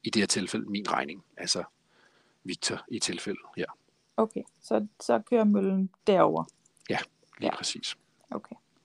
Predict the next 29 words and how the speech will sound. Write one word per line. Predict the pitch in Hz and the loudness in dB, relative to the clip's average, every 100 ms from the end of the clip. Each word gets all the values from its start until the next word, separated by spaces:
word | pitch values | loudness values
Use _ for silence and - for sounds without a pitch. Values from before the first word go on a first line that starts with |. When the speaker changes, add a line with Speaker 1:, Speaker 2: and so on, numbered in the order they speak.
| _ _ _ _ | _ _ _ _
Speaker 2:
Så | - 101 | -2 4
der | |
er | 190 196 | 6 6
faktisk, | 220 220 233 220 - 214 | 4 2 -4 -6 -6 -4
øh, | 180 185 | -2 -2
hvad | 180 185 196 | -6 -4 -4
skal | 196 196 | -2 -2
man | 196 | -2
sige, | 196 190 | -4 -4
selvfølgelig, | 208 240 240 233 214 | 0 0 2 0 0
som | 208 | 0
du | 196 | 2
nævner, | 196 208 220 | 2 2 2
så | 214 | 4
er | 214 208 | 4 6
der | 208 | 4
altid | 202 220 | 2 0
en | 202 | 0
risiko, | 226 240 - 202 | 0 -2 -2 0
men, | 196 190 185 | 0 0 0
øh, | 185 185 180 - | -2 -2 -2 -2
det | 196 | 2
virker | 214 220 | 2 2
som | 214 | 0
om, | 190 190 | 0 0
at | 196 185 | -2 0
I | 214 | 2
har | 208 | 2
gjort | 190 208 180 180 | 2 4 4 2